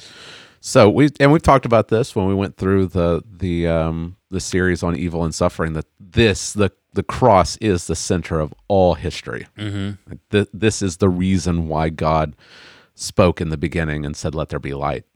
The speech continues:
Speaker 2: Mm-hmm.
Speaker 1: It was all leading to this moment.
Speaker 2: Mm-hmm.
Speaker 1: And every moment after that is always looking back to the cross.
Speaker 2: Mm-hmm.
Speaker 1: That's
Speaker 2: That's right.
Speaker 1: amazing.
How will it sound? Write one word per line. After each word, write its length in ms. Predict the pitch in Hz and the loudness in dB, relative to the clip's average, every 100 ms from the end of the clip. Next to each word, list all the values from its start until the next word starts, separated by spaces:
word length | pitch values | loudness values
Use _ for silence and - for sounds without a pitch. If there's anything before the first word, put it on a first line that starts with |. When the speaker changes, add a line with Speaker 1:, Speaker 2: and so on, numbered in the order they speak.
| 92 | -18
Speaker 2:
Mm-hmm. 240 | 85 82 | -12 -2
Speaker 1:
It 40 | |
was 160 | 90 80 - | -2 -2 0
all 280 | 110 95 87 87 | 4 6 4 2
leading 440 | 90 87 80 78 | 2 2 0 -4
to 280 | - 87 76 | -4 -4 -4
this 340 | 69 80 - | -4 -6 -6
moment. 500 | 78 69 67 60 - - | -6 -8 -8 -12 -16 -18
Speaker 2:
Mm-hmm. 300 | 95 85 82 80 | -16 -14 -12 -8
Speaker 1:
And 300 | 80 76 - | -6 -6 -4
every 340 | 87 80 82 82 | -2 -2 -2 -2
moment 480 | 82 82 80 78 - | 0 0 0 -2 -4
after 320 | 78 73 - | -6 -8 -12
that 320 | 69 71 - _ _ _ | -8 -8 -8 _ _ _
is 140 | 82 - | -12 -8
always 320 | 87 78 76 80 | -4 -2 -4 -8
looking 380 | 76 - 69 | -12 -12 -10
back 240 | 69 65 - | -8 -8 -8
to 120 | - | -10
the 80 | 65 | -10
cross. 520 | - 58 - - - | -8 -10 -10 -14 -12
Speaker 2:
Mm-hmm. 300 | 107 95 95 - _ _ _ _ | -12 -10 -12 -14 _ _ _ _
Speaker 1:
That's 160 | 120 123 | -4 0
Speaker 2:
That's 20 | |
right. 60 | 104 | 2
Speaker 1:
amazing. 360 | 117 131 80 80 | 2 2 -2 -4